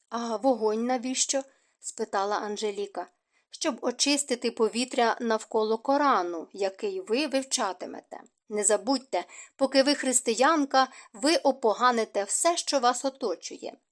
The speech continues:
Скрізь, де ви проходитимете, мені доведеться очищати це місце особливими обрядами, а не рідко вогнем. Це дуже обтяжливо,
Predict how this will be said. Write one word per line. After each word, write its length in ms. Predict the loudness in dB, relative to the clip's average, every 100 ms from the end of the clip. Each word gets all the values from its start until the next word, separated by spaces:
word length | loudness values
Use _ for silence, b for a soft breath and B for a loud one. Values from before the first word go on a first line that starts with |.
| _ -16
Скрізь, 340 | -4 -2 0
де 120 | 2 4
ви 120 | 4
проходитимете, 1040 | 2 0 2 4 4 2 2 2 2 0 B B B -2
мені 260 | 2 4
доведеться 640 | 6 6 6 4 4 4 2
очищати 680 | 0 -2 -2 0 -2 -2 -2
це 200 | -2 -2
місце 500 | -2 0 2 2 0
особливими 800 | -4 -4 -2 2 2 2 0 2
обрядами, 680 | 2 2 0 -2 -6 -8 -14 _ _
а 100 | -6
не 180 | -4 -4
рідко 380 | -6 -10 -4 -2
вогнем. 580 | 0 -2 -6 -12 -12 -18 _ _ _ _ -4
Це 180 | 0
дуже 300 | 2 4 6
обтяжливо, 880 | 4 2 0 2 2 2 0 0